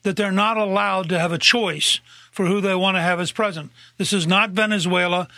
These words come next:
It's not Nicaragua. It's not Cuba. And I think the Democrats are dangerously close to causing the kind of confrontation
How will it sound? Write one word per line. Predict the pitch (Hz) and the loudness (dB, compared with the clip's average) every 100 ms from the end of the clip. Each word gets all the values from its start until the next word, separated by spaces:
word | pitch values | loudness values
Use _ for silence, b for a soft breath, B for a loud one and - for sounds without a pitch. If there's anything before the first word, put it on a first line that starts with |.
| B B | B B
It's | 190 | 0
not | 170 202 185 | 2 2 2
Nicaragua. | 208 220 196 180 170 156 180 - b | 0 0 -2 0 0 -2 -2 -6 b
It's | - 185 | -8 0
not | 180 208 - | 0 0 -2
Cuba. | 226 202 165 151 - b b b 185 | 0 2 0 -4 -6 b b b -2
And | 185 | 0
I | 208 | 2
think | 208 - | 0 -2
the | 190 | -2
Democrats | 190 208 214 208 190 - | 0 -2 -2 -2 -2 -2
are | 185 | -4
dangerously | 156 151 233 247 170 160 - 190 160 - | -4 0 2 4 2 0 -2 -4 -8 -4
close | 214 180 123 - - b b b b | -2 -2 -4 -10 -12 b b b b
to | 196 | -4
causing | 208 208 190 196 | 0 0 0 0
the | 175 | 0
kind | - 196 180 | 2 2 2
of | 170 | 0
confrontation | - 190 170 180 151 180 175 180 | 0 -2 0 -4 -2 0 0 -2